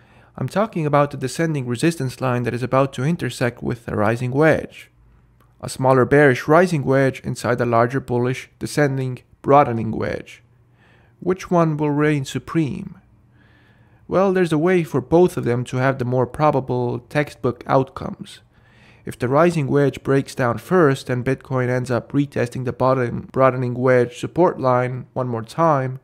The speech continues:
then that would be the perfect point for Bitcoin to resume its bull run. However, remember, this is all just speculation and we're not even close to confirming this yet.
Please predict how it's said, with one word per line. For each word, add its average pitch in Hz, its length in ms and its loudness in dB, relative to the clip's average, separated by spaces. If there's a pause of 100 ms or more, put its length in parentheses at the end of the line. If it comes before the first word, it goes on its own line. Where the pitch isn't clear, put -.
(800)
then 160 460 -2
that 170 180 0
would 175 160 -6
be 180 100 -4
the 165 100 -4
perfect 160 460 -6
point 160 300 -4
for 123 100 -8
Bitcoin 135 540 -4
to - 120 -10
resume 127 600 -4
its 123 200 -10
bull 170 280 -2
run. - 400 -4 (840)
However, 147 720 2 (160)
remember, 147 760 0 (320)
this 170 140 -2
is 160 100 -6
all 165 160 2
just 139 220 -4
speculation 135 880 -2
and 120 240 -4
we're 127 80 -6
not 160 180 0
even 131 160 -2
close 139 360 -2
to - 80 -12
confirming 117 560 -2
this - 220 -8
yet. - 200 -14